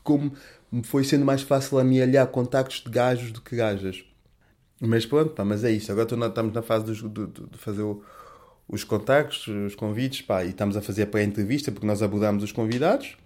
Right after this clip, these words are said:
fechámos com os convidados, depois há uma equipa de guião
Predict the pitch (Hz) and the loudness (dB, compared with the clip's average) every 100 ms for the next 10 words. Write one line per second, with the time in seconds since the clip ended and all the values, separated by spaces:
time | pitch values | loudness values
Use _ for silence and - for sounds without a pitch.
0 | _ - 127 120 120 - 131 135 131 139 | _ -4 -2 0 0 -2 -4 -2 -2 0
1 | 220 262 - - - - 117 131 131 131 | 0 -2 -12 -20 -16 -6 2 4 4 0
2 | - - 135 110 117 135 127 98 92 | -2 0 0 0 0 2 2 0 -4